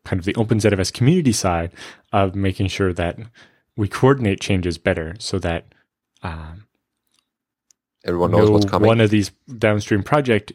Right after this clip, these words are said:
Speaker 1: is kind of unilaterally making changes to the command line interface and so on, uh, and making sure that we end up with the, the best possible result rather than just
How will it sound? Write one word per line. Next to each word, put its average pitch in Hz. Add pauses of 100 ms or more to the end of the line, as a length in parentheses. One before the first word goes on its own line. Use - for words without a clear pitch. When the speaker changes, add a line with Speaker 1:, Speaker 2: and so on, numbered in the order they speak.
(140)
Speaker 1:
is 98
kind 92
of 90
unilaterally 95
making 90
changes 87
to 98
the 92
command 95
line 87
interface 87
and 87
so 82
on, 80 (680)
uh, 87
and 87
making 90
sure 98
that 90
we 90
end 85
up 82
with 92
the, 90 (180)
the 104
best 110
possible 92
result 85
rather 92
than 82 (560)
just -